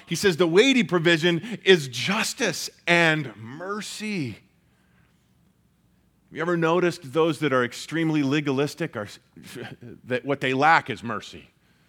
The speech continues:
Zero mercy. And Jesus said, "That's the weightier thing." We can, we can categorize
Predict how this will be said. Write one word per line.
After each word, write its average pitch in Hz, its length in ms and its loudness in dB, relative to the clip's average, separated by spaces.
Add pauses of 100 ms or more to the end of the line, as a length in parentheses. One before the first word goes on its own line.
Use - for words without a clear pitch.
(560)
Zero 156 420 4
mercy. 104 480 -8 (520)
And 104 120 -20
Jesus 160 320 -10
said, 127 240 -10
"That's 202 260 -10
the 151 120 -4
weightier 143 580 -6
thing." 180 440 -10 (2000)
We 156 100 -6
can, 156 280 -2 (420)
we 180 80 -2
can 175 200 -2
categorize 180 1200 2